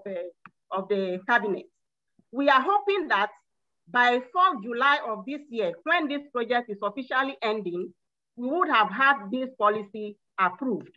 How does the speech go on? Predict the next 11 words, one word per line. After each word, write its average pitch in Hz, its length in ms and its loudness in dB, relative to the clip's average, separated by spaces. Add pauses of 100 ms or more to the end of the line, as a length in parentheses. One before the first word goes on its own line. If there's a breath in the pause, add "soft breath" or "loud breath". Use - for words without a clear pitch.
(120)
by 180 180 2
Ghana's 220 380 2 (120)
cabinet. 190 360 -8 (1200)
So 349 80 4
some 370 320 4
of 294 100 2
the 277 200 2
key 392 200 0
lessons 311 460 0
we 233 100 -6
learned 233 380 -2